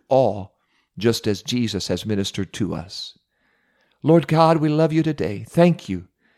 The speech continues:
for looking out for us and knowing who we are and where we are. Thank you for not overlooking us.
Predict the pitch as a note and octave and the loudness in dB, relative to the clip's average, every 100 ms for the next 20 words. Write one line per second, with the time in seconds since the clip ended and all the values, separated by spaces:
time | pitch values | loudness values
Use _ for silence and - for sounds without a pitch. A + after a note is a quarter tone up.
0 | _ _ _ - A2 G#2+ A2+ D3 D3 A#2+ | _ _ _ -2 0 2 4 4 4 -4
1 | G2+ G2+ - A#2+ - - B2 G#2+ G2+ G#2+ | -6 -8 -2 0 0 -2 -2 0 0 0
2 | - G#2+ G#2+ A#2 C#3 C3+ A#2+ A#2 E3 E3+ | -2 -6 -4 0 0 2 0 -2 -2 0
3 | D3+ A#2+ G#2 G#2 G#2 C3+ C#3 B2 A2 G2+ | 0 0 0 0 -2 -2 0 0 -2 -2
4 | G2+ - - F#3 E3+ C#3 A#2 C3+ B2+ D#3+ | -4 -6 0 0 0 -6 -6 -6 -4 0
5 | F3+ E3 - B2 A2+ G2 G#2 E2+ F2 F2 | 2 2 -2 -4 -2 -2 -4 -4 -4 -6
6 | F2 - | -10 -20